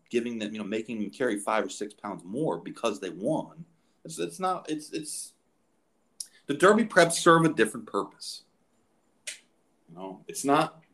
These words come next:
the Met Mile. The Met Mile's, right? It's the end. It's not the beginning. It's,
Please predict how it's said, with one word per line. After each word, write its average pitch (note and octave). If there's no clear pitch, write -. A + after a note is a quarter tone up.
the -
Met B2+
Mile. G#2
The F#2
Met D3
Mile's, C#3+
right? A#2+
It's A2+
the A#2
end. G#2
It's -
not A#2+
the A2
beginning. G#2+
It's, A2